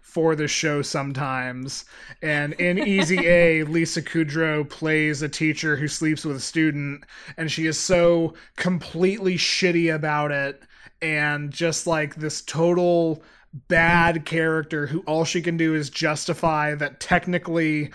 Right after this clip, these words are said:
Speaker 1: the student she sleeps with is an adult, so it's not actually illegal. And this reminded me of that.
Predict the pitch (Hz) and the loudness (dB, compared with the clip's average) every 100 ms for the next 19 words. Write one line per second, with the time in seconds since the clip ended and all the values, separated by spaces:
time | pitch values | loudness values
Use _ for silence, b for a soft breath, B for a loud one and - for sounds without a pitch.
0 | b b b 151 - 170 165 - 165 - | b b b -4 0 2 2 0 -2 -2
1 | 165 156 160 160 151 - 160 160 151 147 | 0 0 0 -2 -2 -2 -2 0 -2 -2
2 | 156 151 139 131 - 156 147 160 160 156 | 0 0 0 -4 -4 -4 -4 -4 -4 -4
3 | - 147 151 - - 165 151 147 143 143 | -4 0 0 -2 -4 -4 -2 -2 -2 -2
4 | 143 143 143 120 117 127 - b b b | -2 -4 -4 -8 -10 -12 -16 b b b
5 | b 208 269 330 349 381 226 180 156 135 | b 2 2 4 4 4 2 0 -2 -4
6 | 110 117 | -10 -14